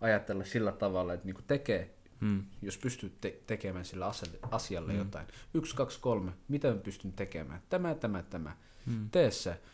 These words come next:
Speaker 1: Jos et pysty muuttaa, etkä pysty tekemään sillä asialle mitään, niin jos mä nyt ei oo koko päivänä itken ja syön suklaata tai jäätelöä, niin ei se, ei se sille parane, tietsä.
Speaker 2: Niin,
Speaker 1: Mä
Speaker 2: kyllä.
Speaker 1: vaan niinku syö-,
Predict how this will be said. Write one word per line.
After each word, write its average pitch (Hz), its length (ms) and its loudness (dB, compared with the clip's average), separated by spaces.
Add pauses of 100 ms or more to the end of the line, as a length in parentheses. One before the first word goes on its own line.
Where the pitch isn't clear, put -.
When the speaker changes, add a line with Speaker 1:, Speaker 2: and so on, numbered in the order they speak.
Speaker 1:
Jos 160 200 0
et 165 180 2
pysty - 260 -4
muuttaa, 156 720 4
etkä 120 240 2
pysty - 320 -6
tekemään 131 280 0
sillä 117 220 0
asialle 95 420 0
mitään, 104 420 -2 (560)
niin 123 120 0
jos 175 200 2
mä 190 120 4
nyt 180 260 0
ei 107 180 4
oo - 180 -2 (180)
koko 117 320 -2
päivänä 92 540 0
itken 92 440 -6
ja 85 100 -4
syön 92 380 -4
suklaata 85 560 -6 (100)
tai 90 180 -2
jäätelöä, 85 580 -2
niin 85 200 -6 (400)
ei 143 220 2
se, 151 140 -2 (360)
ei 139 120 0
se 147 140 -2
sille 143 340 2 (160)
parane, 92 480 0
tietsä. - 340 -10 (240)
Speaker 2:
Niin, 98 240 2
Speaker 1:
Mä 98 120 -10
Speaker 2:
kyllä. 151 220 4
Speaker 1:
vaan 127 180 8
niinku 127 200 2
syö-, 135 420 6